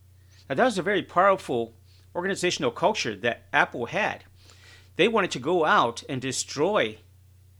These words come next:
Microsoft. They saw Microsoft as, as the, the, the giant, and Apple was, was the David.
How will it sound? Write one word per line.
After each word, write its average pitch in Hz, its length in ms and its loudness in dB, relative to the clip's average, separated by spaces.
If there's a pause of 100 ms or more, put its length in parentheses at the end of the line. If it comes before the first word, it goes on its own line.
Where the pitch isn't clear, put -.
(320)
Microsoft. - 680 -2 (920)
They 185 140 0
saw 208 260 2
Microsoft 170 540 -2 (100)
as, 135 360 -4 (600)
as 139 320 -2 (380)
the, 151 180 -6 (240)
the, 131 260 0 (140)
the 127 100 -4
giant, 160 640 2 (760)
and 135 120 -4
Apple 170 320 2
was, - 300 -8 (140)
was 123 140 -8
the 131 100 -6
David. 151 420 0